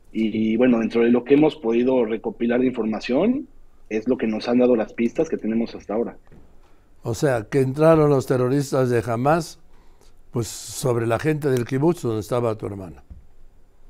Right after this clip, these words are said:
Speaker 1: Sí, así tal cual. Entraron al kibutz, empezaron a, a disparar a las casas, empezaron ellos en, en los kibutzim, en las casas tienen,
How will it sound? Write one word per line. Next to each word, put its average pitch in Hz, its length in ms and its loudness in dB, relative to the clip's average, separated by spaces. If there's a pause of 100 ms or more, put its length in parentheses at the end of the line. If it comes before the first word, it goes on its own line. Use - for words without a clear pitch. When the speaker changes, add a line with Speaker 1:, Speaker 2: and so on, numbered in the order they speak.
(100)
Speaker 1:
Sí, 104 180 -6 (400)
así 104 260 -6
tal 107 180 2
cual. 95 360 -4
Entraron 117 420 4
al 104 120 2
kibutz, 139 420 8
empezaron 113 480 4
a, 98 280 0 (440)
a 98 100 0
disparar 110 400 4
a 110 80 4
las 104 220 -2
casas, 139 560 4
empezaron 110 480 -2
ellos 120 280 4
en, 113 240 2
en 117 120 4
los 113 120 2
kibutzim, 135 800 4
en 113 80 -2
las 113 160 -2
casas 139 400 0
tienen, 113 500 2